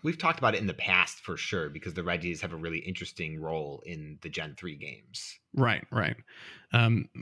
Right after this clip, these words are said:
Speaker 2: he goes on to say, "Yes, I understand it's a regional exclusive, and we don't want to hurt anyone's feelings and make them feel less valuable, but how is that any different than regionals at GoFest?" I think that's such a good point. "The event had so many opportunities to prove that the model can and should be successful,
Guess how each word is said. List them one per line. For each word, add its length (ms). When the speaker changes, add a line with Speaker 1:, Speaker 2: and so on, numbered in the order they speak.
Speaker 2:
he 100
goes 220
on 120
to 80
say, 180
"Yes, 300
I 80
understand 340
it's 120
a 40
regional 320
exclusive, 560
and 160
we 100
don't 220
want 160
to 80
hurt 200
anyone's 360
feelings 320
and 80
make 160
them 120
feel 200
less 220
valuable, 600
but 80
how 260
is 120
that 140
any 200
different 260
than 100
regionals 380
at 160
GoFest?" 560
I 60
think 160
that's 140
such 100
a 40
good 200
point. 300
"The 140
event 400
had 280
so 180
many 180
opportunities 540
to 60
prove 200
that 120
the 60
model 280
can 380
and 120
should 140
be 100
successful, 680